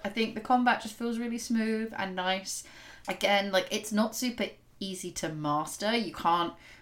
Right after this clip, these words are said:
really just, like, hack and slash your way through it. You do have to dodge and defend yourself a little bit every so often, so it kind of keeps it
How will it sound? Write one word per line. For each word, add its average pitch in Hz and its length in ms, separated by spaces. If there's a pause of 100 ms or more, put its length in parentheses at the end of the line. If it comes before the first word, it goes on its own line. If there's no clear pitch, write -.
really 165 280
just, 151 260
like, 151 220
hack - 360
and 156 100
slash 160 240
your 160 120
way 151 160
through 165 240
it. 175 120
You 175 60
do 160 140
have 160 220
to 147 280 (480)
dodge 160 340
and 151 220 (120)
defend 160 280
yourself 151 320
a - 20
little 147 300
bit 190 100
every 185 220
so 196 160
often, 233 320
so 214 140
it - 100
kind 196 260
of 185 80
keeps - 320
it - 160